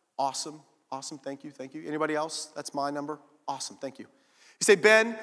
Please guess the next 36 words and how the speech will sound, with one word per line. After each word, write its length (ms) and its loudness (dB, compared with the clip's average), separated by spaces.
uh, 160 10
I'm 200 6
in 100 4
that 240 0
fifty 340 0
to 80 2
seventy-five 840 4
range." 280 -2
That's 260 -2
me. 280 -8
Would 140 -10
you 60 -8
raise 180 -4
your 80 -10
hand? 260 -14
Awesome. 300 -14
Thank 300 -10
you. 60 -20
Appreciate 380 -12
that. 160 -18
Yes, 360 -10
thank 260 -10
you. 180 -8
And 80 6
you 80 4
say, 120 4
"Ben, 160 4
I'm 100 4
in 40 -2
that 140 2
seventy-five 580 2
to 80 -2
ninety-nine 560 0
range." 240 -12
That's 300 -2
me. 100 -14